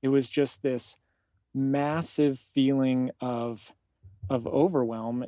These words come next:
in parents' lives. And they recognized that it wasn't necessarily, I just got done writing a, a post that's gonna, um, go up on another,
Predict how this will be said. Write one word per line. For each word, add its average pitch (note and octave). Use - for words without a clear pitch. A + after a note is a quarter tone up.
in B2
parents' A#2+
lives. C3+
And C3+
they C3
recognized C3
that B2+
it D3
wasn't E3+
necessarily, C#3+
I D3
just C#3+
got C3+
done C3+
writing C#3
a, B2
a B2+
post -
that's B2+
gonna, B2+
um, B2+
go C3
up C3+
on B2+
another, B2